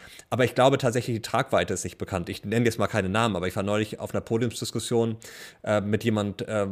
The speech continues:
von der Bundesagentur für Arbeit und dann haben wir uns darüber unterhalten und ich habe gesagt, schau mal, wenn wir weniger Menschen werden, dann müssen wir unbedingt Prozesse automatisieren und gerade die öffentliche Verwaltung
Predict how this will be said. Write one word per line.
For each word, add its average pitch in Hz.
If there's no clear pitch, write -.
von 110
der 98
Bundesagentur 101
für -
Arbeit 110
und 113
dann 110
haben 123
wir 127
uns 120
darüber 120
unterhalten 117
und 92
ich 101
habe 110
gesagt, 104
schau 131
mal, 95
wenn 110
wir 110
weniger 127
Menschen 127
werden, 95
dann 101
müssen 120
wir 120
unbedingt 147
Prozesse -
automatisieren 120
und 113
gerade 120
die 113
öffentliche 110
Verwaltung 101